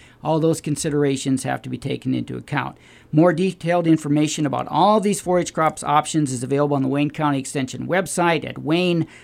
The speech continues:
dot O S U dot E D U. Look for the Prevent It Plant Acres Cover Crop Options heading,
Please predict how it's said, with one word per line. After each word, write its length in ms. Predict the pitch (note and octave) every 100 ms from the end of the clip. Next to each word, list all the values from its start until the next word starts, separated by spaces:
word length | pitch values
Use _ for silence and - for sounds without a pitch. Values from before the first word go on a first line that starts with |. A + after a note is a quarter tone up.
| - C3+
dot 240 | F3 G3
O 120 | F3+
S 220 | F3 E3
U 180 | E3 E3
dot 280 | C#3+ B2+ - -
E 140 | G#3+
D 80 | G3
U. 380 | F#3 F3 E3+ - - -
Look 160 | B2 -
for 120 | D#3
the 120 | C#3+
Prevent 400 | C#3 C#3 D3+ D#3
It 100 | -
Plant 300 | - D3 D#3
Acres 500 | D#3 D3 D3+ D3 C3+
Cover 260 | - C#3+ D3+
Crop 280 | C#3+ C#3
Options 420 | C#3 C#3 - B2 -
heading, 400 | E3+ E3+ E3